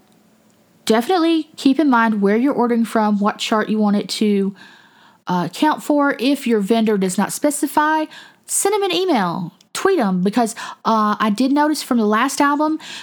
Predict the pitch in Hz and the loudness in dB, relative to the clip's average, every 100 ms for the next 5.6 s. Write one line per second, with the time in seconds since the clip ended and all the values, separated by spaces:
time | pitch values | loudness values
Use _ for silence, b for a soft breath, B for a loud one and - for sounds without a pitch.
0 | B - 294 311 302 247 294 294 285 240 | B -2 0 2 0 0 0 0 0 0
1 | 269 262 233 254 262 277 - 254 254 262 | 0 -2 -2 0 2 0 0 0 0 0
2 | - 254 262 - 285 277 B B - 285 | 0 0 0 0 -2 -2 B B -2 0
3 | 302 427 370 254 269 269 285 - 277 277 | 2 0 0 2 2 0 0 0 0 0
4 | 254 262 214 254 233 196 185 180 151 175 | 0 0 0 0 0 0 0 0 -2 -2
5 | 202 - - - 220 185 | -6 -10 -14 -2 0 0